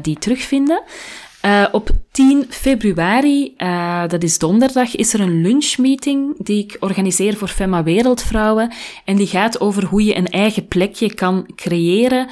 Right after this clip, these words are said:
voor jezelf in je huis. Zelfs als je geen aparte kamer hebt, kan je voor jezelf wel, ehm, een eigen plekje maken. Ehm, waar je kan, weet ik veel, yoga doen, schrijven, andere dingen.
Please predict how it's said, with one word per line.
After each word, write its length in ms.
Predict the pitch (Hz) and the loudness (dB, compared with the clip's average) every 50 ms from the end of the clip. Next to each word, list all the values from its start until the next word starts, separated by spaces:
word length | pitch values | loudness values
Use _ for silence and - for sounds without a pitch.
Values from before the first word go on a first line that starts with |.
| - - - - | -12 -20 -20 -20
voor 300 | _ - - 185 202 208 | _ -4 0 0 2 2
jezelf 640 | 208 190 175 165 - 170 170 180 185 180 - - - - | 2 0 -2 -2 0 0 0 0 0 -2 -6 -12 -12 -6
in 160 | - 175 170 | -4 -2 0
je 140 | 165 156 151 | 0 -2 -2
huis. 500 | 156 147 120 127 139 151 - - - - | -4 -6 -8 -8 -6 -4 -4 -4 -4 -6
Zelfs 280 | - - - 202 214 208 | -6 -2 0 0 0 0
als 140 | 208 196 - | -2 -2 -2
je 80 | 196 | -4
geen 400 | 170 - 185 185 220 233 254 262 - - - - - - - - | -2 0 2 2 2 2 2 0 -4 -10 -18 -20 -20 -20 -12 -8
aparte 420 | - 190 - 247 262 254 - - | -8 -4 0 0 0 0 -2 -8
kamer 440 | 208 - - 180 180 202 220 233 233 | -8 -4 -2 0 2 2 4 4 4
hebt, 240 | 233 226 233 - - | 2 0 -2 -6 -14
kan 240 | - - 190 185 190 | -8 -4 -2 0 0
je 100 | 190 180 | 0 -2
voor 160 | 180 180 170 | -2 -2 -2
jezelf 460 | 170 165 160 - 165 165 170 165 - | -2 -2 -2 0 -2 -2 -2 -2 -2
wel, 380 | - 165 160 160 160 160 165 160 - - - - _ _ _ _ _ | -2 -2 0 0 -2 -2 -4 -6 -10 -20 -20 -20 _ _ _ _ _
ehm, 600 | - 170 165 156 151 147 147 147 151 147 147 151 151 - _ _ _ | -8 -6 -6 -6 -6 -6 -8 -8 -10 -10 -10 -12 -14 -16 _ _ _
een 140 | - 190 185 | -4 -4 -2
eigen 320 | - 185 196 196 - 170 | 0 0 0 0 -2 -4
plekje 640 | - - 175 190 - - - 240 240 240 240 233 - - _ _ _ _ _ _ _ _ _ _ _ _ | -4 -4 -4 -4 -4 -2 0 2 2 2 0 -2 -6 -16 _ _ _ _ _ _ _ _ _ _ _ _
maken. 640 | - 165 170 160 156 175 214 233 247 - 294 339 349 - - - - - - - - - _ - | -8 -4 -2 -2 0 0 -2 -2 -2 -2 -2 -2 -2 -8 -18 -20 -20 -20 -20 -20 -20 -20 _ -6
Ehm, 580 | - 175 175 175 175 170 165 170 170 170 165 - | -4 -2 -2 0 0 -2 -2 -2 -2 -2 -4 -4
waar 280 | - 170 175 185 196 202 | -2 0 0 2 2 2
je 120 | 190 185 | 0 -2
kan, 460 | 185 - 185 170 170 175 180 180 180 | -4 -2 0 0 2 2 0 0 0
weet 180 | 165 175 175 175 | 0 0 -2 -2
ik 60 | - | -6
veel, 300 | - - 180 175 175 170 | -6 -4 -2 -2 0 0
yoga 360 | 165 165 170 180 180 185 180 | 2 2 2 0 0 -2 -2
doen, 300 | 165 160 160 165 165 165 | -2 0 0 0 0 0
schrijven, 600 | 160 - - - 160 160 160 160 165 165 165 - | 0 -2 -2 -2 -2 0 0 0 -2 -2 -4 -4
andere 380 | - 165 196 214 226 226 220 208 | -2 0 2 2 2 2 0 0
dingen. 360 | 202 208 202 208 214 214 208 | 0 0 0 0 -2 -4 -4